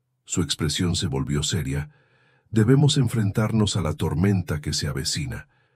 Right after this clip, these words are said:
Lady Beatrice no lo aceptará fácilmente. Siempre ha creído que heredaría todo a mi muerte,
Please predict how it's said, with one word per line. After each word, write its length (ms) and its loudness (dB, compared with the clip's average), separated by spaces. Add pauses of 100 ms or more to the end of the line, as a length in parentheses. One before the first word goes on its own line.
(280)
Lady 380 4
Beatrice 640 0 (140)
no 320 4
lo 140 4
aceptará 560 -2
fácilmente. 880 -6 (600)
Siempre 480 2
ha 80 0
creído 500 0
que 160 0
heredaría 580 0
todo 280 0
a 40 -4
mi 140 0
muerte, 520 -6